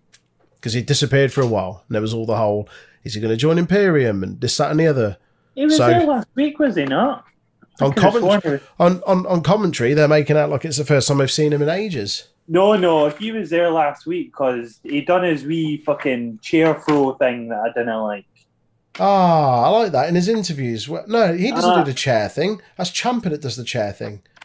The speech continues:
Speaker 2: Oh, sorry.
Speaker 1: Tim, Tim,
Speaker 2: Thatcher,
Speaker 1: that,
Speaker 2: you're
Speaker 1: Thatcher
Speaker 2: on
Speaker 1: just
Speaker 2: two
Speaker 1: sits there and stares at the camera
Speaker 2: Well
Speaker 1: after Ciampa's angrily shunted his ch-, yeeted his chair into the wall.
Speaker 2: Which doesn't make any sense
Speaker 1: Yeah, it
Speaker 2: at
Speaker 1: does.
Speaker 2: all.
Speaker 1: It does. It's fine.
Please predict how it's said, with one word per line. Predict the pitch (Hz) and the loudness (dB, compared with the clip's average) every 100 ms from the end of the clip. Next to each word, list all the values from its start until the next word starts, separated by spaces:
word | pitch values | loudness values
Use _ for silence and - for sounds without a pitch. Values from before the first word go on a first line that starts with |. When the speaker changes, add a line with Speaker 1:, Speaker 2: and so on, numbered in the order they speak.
| - _ | -20 _
Speaker 2:
Oh, | 180 190 165 | 4 4 4
sorry. | - 202 214 170 | 4 6 6 4
Speaker 1:
Tim, | 151 - | -4 0
Tim, | 220 233 | 2 2
Speaker 2:
Thatcher, | 185 214 240 196 | 2 2 2 2
Speaker 1:
that, | 190 | 2
Speaker 2:
you're | 202 | 2
Speaker 1:
Thatcher | 240 226 | 2 2
Speaker 2:
on | 202 | 2
Speaker 1:
just | 196 214 | 4 4
Speaker 2:
two | |
Speaker 1:
sits | 208 214 151 | 4 2 2
there | 180 165 | 2 2
and | 151 | 2
stares | - 147 135 | 2 2 2
at | 151 | -2
the | 143 | -2
camera | 165 170 196 | 0 4 4
Speaker 2:
Well | - | 4
Speaker 1:
after | 113 - | 2 0
Ciampa's | 127 160 147 135 131 131 | 0 2 2 0 0 0
angrily | 135 139 131 123 127 | -2 -2 -2 0 0
shunted | 120 - 143 120 127 | 0 0 0 0 -2
his | 120 - | -2 -2
ch-, | 160 | -4
yeeted | 139 156 160 - | 2 4 4 2
his | 147 143 | 2 2
chair | - 180 180 131 | 4 4 4 2
into | 123 | 0
the | 135 | -2
wall. | 135 170 | 0 2
Speaker 2:
Which | 269 - 220 - | 4 4 2 -2
doesn't | 262 240 233 | 0 2 0
make | 220 233 220 196 | 0 -4 -4 -4
any | 240 233 233 | -2 0 0
sense | 226 285 240 233 180 156 143 - | 0 0 2 0 -2 -6 -12 -6
Speaker 1:
Yeah, | 277 | -2
it | 214 | 0
Speaker 2:
at | |
Speaker 1:
does. | 143 185 277 | 2 4 6
Speaker 2:
all. | 226 226 - 180 | 6 6 4 2
Speaker 1:
It | 160 165 - | -2 -8 -2
does. | 359 381 247 147 | 2 4 2 -2
It's | - | -6
fine. | - 349 339 226 120 | -4 -2 0 0 0